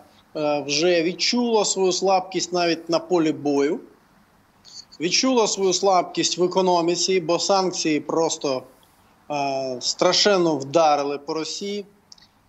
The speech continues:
Росія відчула, що вона зараз ворог будь-якого с-, цивілізованого людства, бо її взагалі відсікли зараз від європейської, американської цивілізації. Ну,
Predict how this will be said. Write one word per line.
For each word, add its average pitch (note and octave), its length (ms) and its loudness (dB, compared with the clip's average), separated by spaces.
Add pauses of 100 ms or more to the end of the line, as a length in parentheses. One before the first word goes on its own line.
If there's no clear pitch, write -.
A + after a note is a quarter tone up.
Росія G3 520 -2
відчула, A3+ 560 -2
що F#3 200 -4
вона F#3 260 0
зараз F#3 420 0
ворог F3 600 -2
будь-якого E3+ 960 -2
с-, - 200 -8 (140)
цивілізованого E3 920 -2
людства, E3+ 680 -2 (120)
бо D3+ 220 -4
її E3+ 120 0
взагалі D#3 460 -2
відсікли D#3 600 -4 (600)
зараз D3 540 0
від D3+ 140 -2
європейської, D#3 760 0
американської D3+ 600 -2
цивілізації. D3 880 0 (540)
Ну, G3 480 0